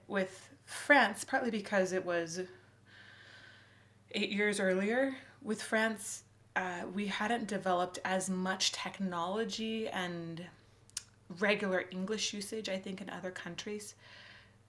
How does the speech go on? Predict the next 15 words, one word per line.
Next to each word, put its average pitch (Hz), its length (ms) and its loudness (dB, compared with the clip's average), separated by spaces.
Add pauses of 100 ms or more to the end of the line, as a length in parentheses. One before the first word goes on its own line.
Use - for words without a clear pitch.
So 196 400 2 (120)
I 190 140 6
was 175 240 0
living 196 440 2
with 202 240 2
families 175 560 0
where 170 100 -2
I 165 40 -4
had 202 400 0
to 196 80 -6
speak - 260 -8
French - 340 -4
all - 120 -2
the - 80 -6
time. - 340 -6